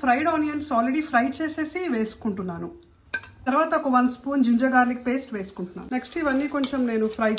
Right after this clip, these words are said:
చేసుకుంటున్నాను. కొంచెం మసాలా అన్నీ పచ్చివాసన, జింజర్ గార్లిక్ పేస్ట్ అవన్నీ పచ్చి, పచ్చివాసన పోయే వరకు ఒక టూ మినిట్స్ ఫ్రై చేసుకుంటాను.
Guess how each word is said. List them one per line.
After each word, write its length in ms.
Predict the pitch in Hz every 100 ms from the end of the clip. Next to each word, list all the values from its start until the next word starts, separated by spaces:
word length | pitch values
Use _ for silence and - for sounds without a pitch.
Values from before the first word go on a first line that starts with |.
| 226
చేసుకుంటున్నాను. 600 | 208 - 190 185 170 - - - - - - - - - - - - - -
కొంచెం 320 | 247 240 233
మసాలా 520 | 220 214 254 262 254 247 - - - - - - - - 233
అన్నీ 180 | 233 254
పచ్చివాసన, 540 | 233 220 254 247 233
జింజర్ 300 | 240 233 247
గార్లిక్ 360 | 240 240 240 240
పేస్ట్ 240 | 233 -
అవన్నీ 300 | 220 220 233
పచ్చి, 360 | 233 214 - -
పచ్చివాసన 500 | 226 220 240 233 240
పోయే 280 | 226 226 226
వరకు 320 | 226 233 -
ఒక 320 | 440 311 247
టూ 120 | 226 240
మినిట్స్ 340 | 220 247 -
ఫ్రై 180 | 208 190
చేసుకుంటాను. 600 | 196 185 - 180 170